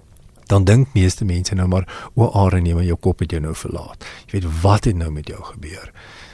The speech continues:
Wel, in, in baie gevalle is dit, eh, die manifestering van 'n maniese episode.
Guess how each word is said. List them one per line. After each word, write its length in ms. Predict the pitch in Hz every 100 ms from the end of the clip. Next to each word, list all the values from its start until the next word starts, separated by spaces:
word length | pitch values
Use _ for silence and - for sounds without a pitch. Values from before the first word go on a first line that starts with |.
| - - - - 165
Wel, 200 | 120 113 - - - -
in, 280 | 98 92 104
in 120 | 92 87
baie 220 | 90 87
gevalle 400 | - - 87 92
is 120 | 92
dit, 260 | - 95 -
eh, 220 | 98 92 90 87 -
die 220 | - 92
manifestering 840 | 87 90 90 92 - - 87 90 -
van 140 | 87
'n 80 | 85
maniese 420 | 78 78 82 - 98
episode. 560 | - - - 110 -